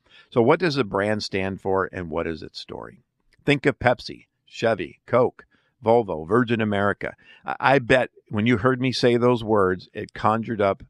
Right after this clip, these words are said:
an image or a feeling about that brand. So the goal of brands then has become more integral part of your customers' personal lives or their business lives. If your story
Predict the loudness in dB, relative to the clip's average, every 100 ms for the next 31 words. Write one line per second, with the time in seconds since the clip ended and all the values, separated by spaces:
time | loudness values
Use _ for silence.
0 | _ -8 -8 -4 -2 -2 -4 -2 -2 -4
1 | -6 -4 -4 -6 -4 -6 -6 -10 -10 -10
2 | -10 -14 _ _ -20 -20 -2 2 4 6
3 | 6 4 4 4 4 0 -2 -4 -8 0
4 | 0 2 0 0 -4 -2 -2 -2 0 2
5 | 2 0 _ _ -10 -6 -4 0 0 0
6 | -6 -6 -6 -2 -2 -2 -4 -2 0 -2
7 | -6 -14 _ -4 -2 -2 -2 -4 -8 -10
8 | -14 -18 -20 _ _ _ -6 4 4 4
9 | -2 0 2 4 2 -2